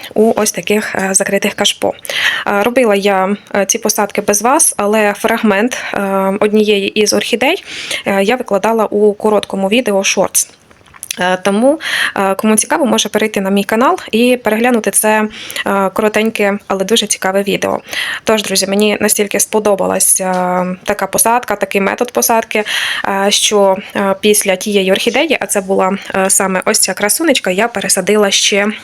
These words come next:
е, дві. Це у мене ось такі великі, гігантські просто, е, орхідеї. Е, це, для прикладу, е, орхідея у мене Red Sesame. Е, тому що, ви знаєте, е, світленький, е, сезам, який у мене був,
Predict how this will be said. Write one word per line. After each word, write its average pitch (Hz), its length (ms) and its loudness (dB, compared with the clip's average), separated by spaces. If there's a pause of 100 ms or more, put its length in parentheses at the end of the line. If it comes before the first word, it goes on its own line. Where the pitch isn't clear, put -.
(100)
е, 190 180 -2
дві. 190 280 0 (520)
Це - 140 0
у 208 80 2
мене 202 260 2
ось 214 160 0
такі 196 380 0 (120)
великі, 202 440 2
гігантські 202 480 0
просто, 196 520 2 (540)
е, 190 180 -2
орхідеї. 202 640 0 (140)
Е, 185 300 2
це, 202 220 2
для 196 160 0
прикладу, 190 560 0 (320)
е, 185 200 -2
орхідея 185 520 0
у 196 80 0
мене 190 440 2 (200)
Red 190 420 0
Sesame. 196 320 0 (760)
Е, 202 140 2
тому 202 200 0
що, 208 140 0
ви 202 100 4
знаєте, 190 480 0 (180)
е, 196 240 2
світленький, 208 640 0 (100)
е, 190 100 -2
сезам, 196 340 2
який 196 240 -2
у 208 100 -2
мене 196 220 2
був, 262 320 2